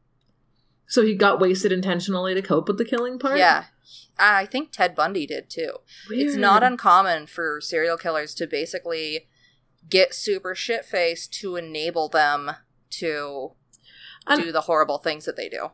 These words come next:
Speaker 1: I guess I can see using some, like, again, like, a substance to, like, help cope with that or make that happen. But to me, just the idea of being, like, drunk, like, based on how I am if I'm shit-faced and how I've seen, like,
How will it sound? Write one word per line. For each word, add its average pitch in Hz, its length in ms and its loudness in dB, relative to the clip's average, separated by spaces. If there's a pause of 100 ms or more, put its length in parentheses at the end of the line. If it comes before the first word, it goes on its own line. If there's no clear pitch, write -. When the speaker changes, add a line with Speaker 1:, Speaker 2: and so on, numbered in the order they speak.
(120)
Speaker 1:
I 302 60 6
guess 339 180 4
I 381 80 6
can 359 180 2
see 294 200 2
using 240 340 0
some, 226 300 2
like, 208 140 2
again, 202 220 2
like, 175 140 0
a 214 60 2
substance 185 680 0
to, 190 100 0
like, 160 260 2
help - 560 -2
cope 170 300 0
with 170 140 0
that 160 200 4
or 170 60 0
make 160 220 -2
that 160 120 2
happen. - 640 0 (840)
But 175 320 2
to 208 120 0
me, 202 220 0
just 185 160 -2
the 196 100 4
idea 180 180 2
of 165 80 -2
being, 175 180 4
like, 160 160 0
drunk, 156 300 0
like, 185 120 4
based 226 200 4
on 220 80 2
how 202 220 4
I 156 320 2
am 208 300 2
if 226 140 -4
I'm 214 140 0
shit-faced 240 520 0
and 196 120 2
how 190 120 2
I've 180 200 -2
seen, 190 480 -4
like, 180 320 0